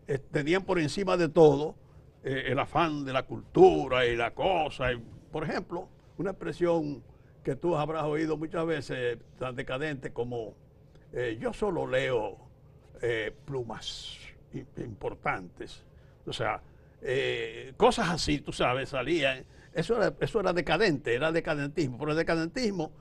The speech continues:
es, por ejemplo, la obra de uno que se ha considerado y que moder-, eh, no se ha considerado modernista, pero es el modernista más modernista de todos, que es Vigil Díaz.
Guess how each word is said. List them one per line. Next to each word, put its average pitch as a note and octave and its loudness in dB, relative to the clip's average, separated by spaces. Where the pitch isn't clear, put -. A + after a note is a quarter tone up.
es, F#3 0
por D#3 -8
ejemplo, F#3+ -2
la D3+ 2
obra F3+ 2
de C#3 -8
uno G#3+ 2
que D#3+ 0
se D#3+ -2
ha D#3 -2
considerado D#3 2
y C3+ -2
que C#3+ -4
moder-, C3+ -4
eh, A#2+ -4
no D3+ -2
se F#3+ -2
ha D#3+ 2
considerado D3 0
modernista, D3 2
pero D3+ 0
es E3+ 4
el D#3+ 0
modernista D3+ 0
más D#3 -2
modernista D3+ -2
de C#3+ 0
todos, G#3 4
que E3+ 6
es E3+ 12
Vigil C#3+ 0
Díaz. G#2 -2